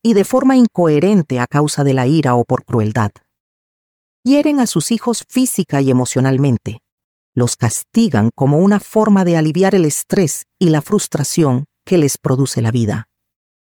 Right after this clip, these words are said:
Se trata de un problema grave que no debería ser tolerado por quienes lo observan.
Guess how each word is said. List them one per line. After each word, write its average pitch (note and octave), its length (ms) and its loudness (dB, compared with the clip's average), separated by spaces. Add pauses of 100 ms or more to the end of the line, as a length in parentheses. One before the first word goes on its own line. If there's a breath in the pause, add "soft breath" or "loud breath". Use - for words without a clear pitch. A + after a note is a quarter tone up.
Se - 160 -2
trata C4+ 320 -2
de A#3+ 80 4
un A#3 80 4
problema F#3 420 2
grave D3+ 440 -2 (260)
que F#3 120 2
no G#3 100 2
debería A3 400 0
ser - 240 -2
tolerado E3+ 540 0
por - 180 -4
quienes C3 340 -2
lo B2 140 0
observan. A2 580 -4